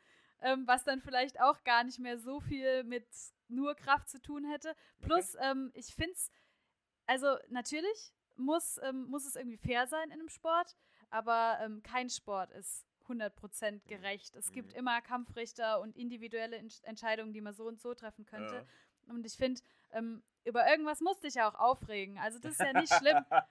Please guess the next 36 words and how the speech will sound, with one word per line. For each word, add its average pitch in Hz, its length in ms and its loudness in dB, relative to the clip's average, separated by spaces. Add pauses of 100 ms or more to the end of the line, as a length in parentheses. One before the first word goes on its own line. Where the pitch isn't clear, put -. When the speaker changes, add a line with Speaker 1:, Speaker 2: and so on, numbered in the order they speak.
(120)
Speaker 1:
Das - 240 4
ist - 140 2
nicht 359 180 2
schlimm. 330 280 2
Es 247 140 -2
ist 285 180 0
nur 330 180 2
Sport 302 600 4
und, 254 380 0
ähm, 240 240 -4
das 247 140 -10
macht's 269 260 4
ja 254 200 6
auch 262 60 -6
so 254 100 -10
ein 240 80 -8
bisschen 262 360 -4
aus, 233 420 0 (240)
Speaker 2:
Klar. - 200 -14
Speaker 1:
dass 226 180 -4
man 226 160 0
dann 220 180 0
irgendwie 220 380 -6
sich, 214 320 -8
dass 226 160 -4
man 262 100 -8
drüber 233 240 -4
diskutieren 233 600 -2
Speaker 2:
Wie 233 40 -14
im - 60 -20
Speaker 1:
kann. 202 140 -4
Speaker 2:
Fußball, 202 300 -8
ne? 110 280 -12
Wie 90 80 -18
im 85 80 -20
Fußball. 85 360 -18